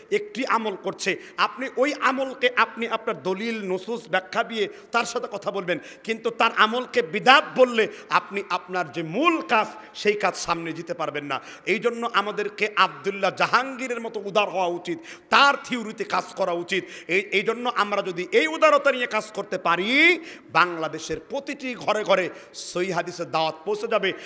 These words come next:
সহিহ হাদিসের মানুষের প্রতি মানুষের ভালোবাসা বেড়ে যাবে। আপনি যদি কর্কশ হন, আপনার ব্যবহারে যদি, আখলাকে যদি প্রবলেম থাকবে, আপনি আপনার ভাইয়ের সাথে কিভাবে বসবেন? তার সাথে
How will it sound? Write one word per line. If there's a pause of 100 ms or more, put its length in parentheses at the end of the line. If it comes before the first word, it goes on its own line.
(120)
সহিহ
হাদিসের
মানুষের (180)
প্রতি (200)
মানুষের
ভালোবাসা
বেড়ে
যাবে। (280)
আপনি
যদি
কর্কশ
হন,
আপনার
ব্যবহারে (100)
যদি, (200)
আখলাকে
যদি
প্রবলেম
থাকবে, (220)
আপনি
আপনার
ভাইয়ের
সাথে
কিভাবে
বসবেন? (260)
তার
সাথে